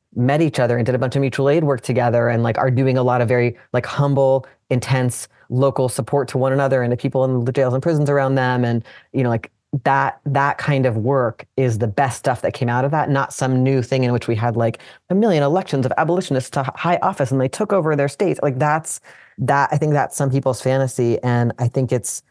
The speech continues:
more and more obvious to me that the system is, is, um, is, is designed to make sure that doesn't happen. And that it's, the, it's, uh, you know, it's the eleventh hour. Like, we have to turn to what is actually happening now and be like,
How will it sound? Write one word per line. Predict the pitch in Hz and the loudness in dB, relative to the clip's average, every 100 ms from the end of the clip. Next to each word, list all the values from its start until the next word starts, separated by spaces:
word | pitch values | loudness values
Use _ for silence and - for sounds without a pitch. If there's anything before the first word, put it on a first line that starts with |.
| _ _ _ _ - | _ _ _ _ 0
more | 147 151 | 2 4
and | 147 | 4
more | 135 123 | 4 2
obvious | 127 139 123 | 2 0 -2
to | - | -2
me | 123 | 0
that | 123 | 0
the | 117 | -2
system | - 123 123 | -2 -2 0
is, | 117 110 - | 0 -2 -4
is, | 123 113 | -2 0
um, | 117 113 113 | 0 0 0
is, | 127 113 | -2 -2
is | 123 107 | -2 0
designed | 123 120 120 | -2 0 0
to | 120 | -2
make | 117 | -2
sure | - | 0
that | 120 | 0
doesn't | 117 113 135 | 0 0 0
happen. | 135 127 196 226 233 - | 0 0 0 0 0 0
And | 135 135 127 | 0 2 2
that | 127 165 - - - - _ - | 0 -2 -6 -14 -20 -20 _ -8
it's, | - - _ _ _ _ _ - | -8 -8 _ _ _ _ _ -4
the, | 143 147 - | 0 0 0
it's, | 143 - - - 151 | -2 -4 -4 -2 0
uh, | |
you | 151 143 | 2 2
know, | |
it's | 135 - - - - _ _ | 2 -2 -6 -6 -12 _ _
the | 139 139 | 0 0
eleventh | 131 151 165 165 - | 2 2 2 2 2
hour. | 127 156 143 131 | 2 2 2 2
Like, | 127 - | 0 0
we | 143 123 - | 0 -4 -4
have | 160 151 - | -2 -2 -4
to | - | -6
turn | - - 139 | -4 -2 -2
to | 135 | 0
what | 135 127 | 0 0
is | 120 135 | 0 -2
actually | 123 - 135 | -2 -2 0
happening | 131 131 131 117 | 2 0 -2 0
now | 113 107 107 - - - - | 0 0 -2 -6 -20 -10 -2
and | 120 | 0
be | 127 123 | 2 2
like, | 120 113 | 2 0